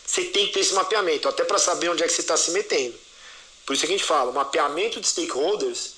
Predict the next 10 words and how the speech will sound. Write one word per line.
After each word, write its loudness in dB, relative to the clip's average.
é -2
um 0
ponto -2
crítico -2
pra -2
metodologia 0
de 0
gestão -2
de -4
projetos 0